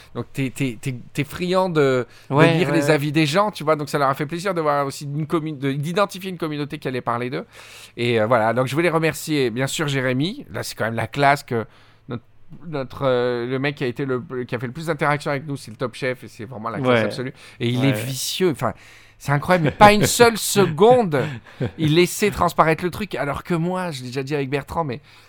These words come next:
Speaker 1: je pourrais pas ne pas le faire sentir, quoi, tu vois, c'est
Speaker 2: Ouais,
Speaker 1: horrible.
Speaker 2: ouais.
Speaker 1: À chaque fois, il faisait des petits messages tristounets sur son
Speaker 2: Oh
Speaker 1: Twitter ou
Speaker 2: non,
Speaker 1: sur son
Speaker 2: le
Speaker 1: Facebook.
Speaker 2: pauvre.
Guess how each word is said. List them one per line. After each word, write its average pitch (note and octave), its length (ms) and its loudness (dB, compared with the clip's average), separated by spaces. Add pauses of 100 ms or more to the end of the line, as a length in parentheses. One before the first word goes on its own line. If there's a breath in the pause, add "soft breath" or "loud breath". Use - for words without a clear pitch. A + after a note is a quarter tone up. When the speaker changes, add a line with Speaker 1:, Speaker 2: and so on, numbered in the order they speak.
(120 soft breath)
Speaker 1:
je - 140 -8
pourrais F3 300 -2
pas A3 380 2
ne F3+ 140 -2
pas F#3 240 0
le F#3+ 300 0
faire D#3 180 -4
sentir, - 720 -2
quoi, B2+ 200 -2
tu - 160 -10
vois, D3+ 120 -4
c'est C3+ 160 -2
Speaker 2:
Ouais, B2 160 6
Speaker 1:
horrible. A#2+ 140 4
Speaker 2:
ouais. A#2 200 -2
Speaker 1:
À G#3+ 100 2
chaque B3+ 180 2
fois, D4 140 -2
il C#4+ 60 -6
faisait B3 120 -4
des B3 100 0
petits B3 160 -6
messages A#3 300 -2
tristounets A3+ 640 -2 (220 loud breath)
sur E3 180 -8
son A3 100 0
Speaker 2:
Oh - 40 2
Speaker 1:
Twitter G#3+ 260 8
ou A#3+ 40 10
Speaker 2:
non, A#3 100 10
Speaker 1:
sur A3 100 8
son G#3 140 8
Speaker 2:
le G3 80 4
Speaker 1:
Facebook. G3 400 6
Speaker 2:
pauvre. - 140 -10